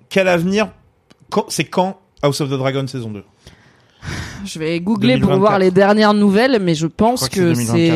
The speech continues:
Speaker 1: vingt-quatre.
Speaker 2: ce sera jamais avant deux mille vingt-quatre, hein.
Speaker 1: C'est écrit, mais ils vont pas la tourner tant qu'il y a la grève des scénaristes.
Speaker 2: Ah oui, en plus.
Speaker 1: Pourquoi ? Parce que on a toujours besoin d'un scénariste sur le tournage d'une série.
Speaker 2: Au
Speaker 1: Et
Speaker 2: cas où.
Speaker 1: c'est, et,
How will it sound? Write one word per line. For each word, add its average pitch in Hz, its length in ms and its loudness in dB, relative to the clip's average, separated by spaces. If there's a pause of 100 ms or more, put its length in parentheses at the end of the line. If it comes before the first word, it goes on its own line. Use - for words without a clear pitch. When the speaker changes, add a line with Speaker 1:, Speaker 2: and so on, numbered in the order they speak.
Speaker 1:
vingt-quatre. - 180 -6
Speaker 2:
ce - 160 -4
sera 156 220 0
jamais 170 260 0
avant 160 180 0
deux 156 100 -4
mille 143 120 -6
vingt-quatre, - 380 -6
hein. - 60 -12 (340)
Speaker 1:
C'est - 220 -2
écrit, 160 280 -2
mais 151 100 2
ils 127 80 0
vont 123 100 -2
pas 160 120 2
la 147 120 4
tourner 147 300 -2
tant 135 120 -6
qu'il 127 100 -4
y - 20 0
a 123 40 -2
la 123 100 0
grève 120 400 -4
des 117 100 -10
scénaristes. 123 400 -4
Speaker 2:
Ah 190 80 4
oui, 202 160 4
en 170 100 -2
plus. 185 160 0
Speaker 1:
Pourquoi ? 165 520 2 (320)
Parce - 220 -4
que 175 260 2
on 160 100 4
a 156 80 2
toujours 208 380 -2
besoin 165 320 0
d'un 156 120 -2
scénariste 156 760 -4 (400)
sur - 440 -2
le 160 120 2
tournage 143 720 -2
d'une 120 220 -6
série. 117 560 -4 (240)
Speaker 2:
Au 247 220 2 (100)
Speaker 1:
Et 143 160 4
Speaker 2:
cas 208 180 2 (120)
où. 190 100 0
Speaker 1:
c'est, 151 640 -4 (180)
et, 135 320 0